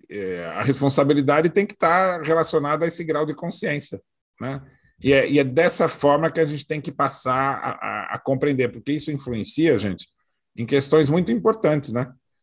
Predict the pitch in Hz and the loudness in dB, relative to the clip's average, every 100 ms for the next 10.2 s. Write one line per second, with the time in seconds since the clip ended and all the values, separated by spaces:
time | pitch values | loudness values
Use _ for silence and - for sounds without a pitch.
0 | _ 98 98 101 - 147 - 143 143 147 | _ 0 0 2 -2 0 2 2 2 -4
1 | - _ 101 113 98 92 120 - 131 139 | -14 _ -10 -8 -2 -2 -2 -2 4 4
2 | 135 147 143 143 _ _ - 107 113 101 | 4 0 -2 -8 _ _ -12 -8 -4 -6
3 | - 110 113 110 117 - 131 135 127 - | -4 -4 -4 -4 -4 0 2 2 2 0
4 | 135 151 131 117 - - _ _ - 110 | -2 0 0 -2 -4 -14 _ _ -12 -12
5 | 127 _ _ _ _ _ - 107 110 110 | -12 _ _ _ _ _ -6 -2 0 2
6 | 107 101 - _ _ _ _ - 160 135 | 2 -2 -8 _ _ _ _ -2 0 2
7 | 131 156 165 139 107 147 139 151 165 165 | 4 6 6 4 0 -4 0 0 0 -2
8 | 180 139 156 139 92 85 _ _ _ _ | -2 -2 -2 -8 -10 -12 _ _ _ _
9 | - _ _ - 117 113 110 147 135 104 | -20 _ _ 0 2 2 2 0 0 0
10 | 92 - | -2 -4